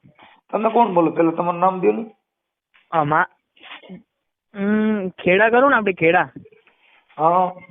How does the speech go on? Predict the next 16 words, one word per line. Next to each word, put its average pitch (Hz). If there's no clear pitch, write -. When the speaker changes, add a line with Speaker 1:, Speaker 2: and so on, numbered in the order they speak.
Speaker 2:
ખેડાની 220
અંદર 226
બારેજા, 196
બારેજા 185
ગામ, 196
બારેજા, 180
મેં 165
Speaker 1:
હા. 170
Speaker 2:
અમદાવાદની 180
જોડે. 175
Speaker 1:
હા. 156
Speaker 2:
આપણે 180
કુખાર 190
મેલડી. 208
Speaker 1:
કુખાર 214
મેલડી? 226